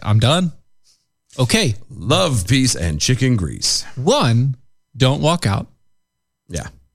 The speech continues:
Speaker 1: Just immediately. Immediately, the moment you walk home,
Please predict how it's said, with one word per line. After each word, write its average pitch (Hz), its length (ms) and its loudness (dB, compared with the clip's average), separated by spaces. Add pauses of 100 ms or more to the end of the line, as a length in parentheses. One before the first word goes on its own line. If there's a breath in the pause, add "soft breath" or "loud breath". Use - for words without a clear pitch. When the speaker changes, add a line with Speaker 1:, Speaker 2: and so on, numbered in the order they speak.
Speaker 1:
Just - 260 2
immediately. 113 840 2 (1160)
Immediately, 123 800 2
the 110 120 -2
moment 120 400 2
you 135 80 0
walk 127 280 0
home, 135 300 0